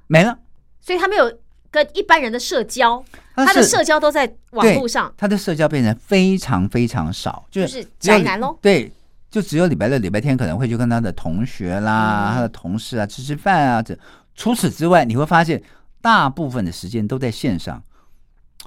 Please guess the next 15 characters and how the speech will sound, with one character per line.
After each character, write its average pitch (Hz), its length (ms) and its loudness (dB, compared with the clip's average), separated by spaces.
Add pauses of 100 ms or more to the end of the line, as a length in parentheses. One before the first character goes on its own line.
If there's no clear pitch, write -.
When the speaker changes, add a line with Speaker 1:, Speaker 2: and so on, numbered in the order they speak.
(140)
Speaker 1:
我 160 140 2
在 226 180 6
想 - 300 -2
哈， - 220 -12
Speaker 2:
嗯。 165 240 -14
Speaker 1:
我 143 160 0
直 156 200 -4
接 202 160 6
这 190 120 4
样 135 160 4
跟 113 100 0
他 120 160 0
讲， 107 180 -4
我 69 80 -10
说 113 300 -8